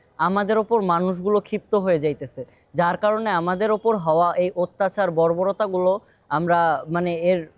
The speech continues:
কোনো সমাধান না পেয়ে উল্টো আমাদের ওপর মানুষ ক্ষিপ্ত হচ্ছে, আমাদের এই ব্যাপারগুলো মানুষ সহ্য করতে পারতেছে না। তো আমি মনে করি যে আমরা সনাতনীরা যে এভাবে আমাদের, আমাদের ওপর যেই নির্যাতনগুলো হইতেছে সেগুলোকে, অ, দেখানো উচিত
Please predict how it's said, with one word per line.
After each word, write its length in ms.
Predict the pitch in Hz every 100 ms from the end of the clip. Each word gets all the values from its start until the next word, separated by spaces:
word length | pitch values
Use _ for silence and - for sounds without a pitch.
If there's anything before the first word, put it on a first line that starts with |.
| -
কোনো 440 | 190 196 196 160
সমাধান 480 | 156 190 190 190 220
না 220 | 196 180 -
পেয়ে 160 | 202
উল্টো 300 | 190 165 180
আমাদের 340 | 196 165 170 180
ওপর 200 | 185 185
মানুষ 300 | 180 185 -
ক্ষিপ্ত 300 | 214 - 190
হচ্ছে, 360 | 160 - 139 123 _ -
আমাদের 220 | 156 175
এই 60 | 185
ব্যাপারগুলো 440 | 175 175 180 190
মানুষ 320 | 185 180 180 -
সহ্য 280 | 170 196
করতে 240 | 170 147 139
পারতেছে 380 | 127 - 127 127
না। 60 | - _ -
তো 80 | 175
আমি 220 | 170 202
মনে 260 | 196 196 202
করি 240 | 214 202
যে 180 | 175 147 _ _
আমরা 320 | - 170 190 196
সনাতনীরা 720 | - 180 185 214 214 214 214
যে 380 | 220 202 147 - -
এভাবে 480 | 170 175 165 185
আমাদের, 360 | 147 156 180 170
আমাদের 380 | 160 170 175 185
ওপর 220 | 185 208
যেই 160 | 185 196
নির্যাতনগুলো 680 | 175 160 185 190 202 202 196
হইতেছে 320 | 202 196 208 _ _ -
সেগুলোকে, 800 | 214 196 226 226 247 220 160 - -
অ, 140 | 170
দেখানো 520 | 151 165 170 208 196
উচিত 240 | 160 -